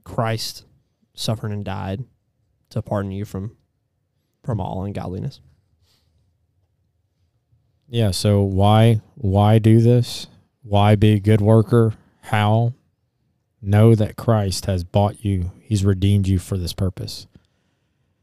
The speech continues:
Speaker 2: That belief, that faith in who God and Christ is, is pointing away from yourself and to him. That's where you wanna be.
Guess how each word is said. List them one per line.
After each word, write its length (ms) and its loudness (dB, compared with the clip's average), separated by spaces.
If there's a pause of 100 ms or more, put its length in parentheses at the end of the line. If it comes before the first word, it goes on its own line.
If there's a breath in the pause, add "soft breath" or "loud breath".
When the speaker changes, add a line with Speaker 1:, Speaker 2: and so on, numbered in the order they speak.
(260)
Speaker 2:
That 380 -2
belief, 760 0 (840)
that 260 0
faith 640 0
in 160 -4
who 320 4
God 480 2
and 160 -8
Christ 500 2
is, 500 -14 (800)
is 140 -4
pointing 380 4
away 240 4
from 200 -4
yourself 560 0
and 140 -8
to 140 -6
him. 480 -2 (560)
That's 380 -2
where 120 6
you 160 8
wanna 240 2
be. 380 -2